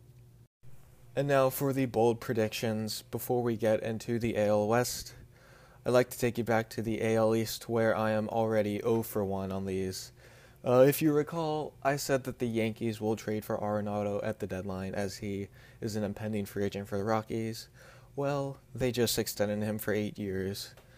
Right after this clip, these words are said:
So, I think it's highly unlikely now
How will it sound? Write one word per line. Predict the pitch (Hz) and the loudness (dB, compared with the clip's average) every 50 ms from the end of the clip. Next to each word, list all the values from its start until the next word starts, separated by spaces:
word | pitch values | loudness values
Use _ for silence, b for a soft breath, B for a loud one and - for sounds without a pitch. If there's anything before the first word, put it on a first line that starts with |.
| B B B | B B B
So, | - - - 131 123 117 113 113 113 110 113 - B B B B B B B B B B | -6 -2 2 2 4 4 4 4 2 0 -2 -6 B B B B B B B B B B
I | - 123 | -4 -4
think | 123 - 180 165 156 - | 0 0 0 -2 0 -2
it's | 160 147 - | -4 -4 -4
highly | - - - 147 143 147 147 147 147 | -6 -6 -4 -2 -2 0 0 0 -2
unlikely | 143 139 139 135 135 135 135 135 - 135 135 135 | -2 -4 -4 -4 -4 -6 -6 -6 -6 -6 -6 -6
now | 135 139 131 127 127 135 139 | -6 -6 -6 -8 -8 -10 -12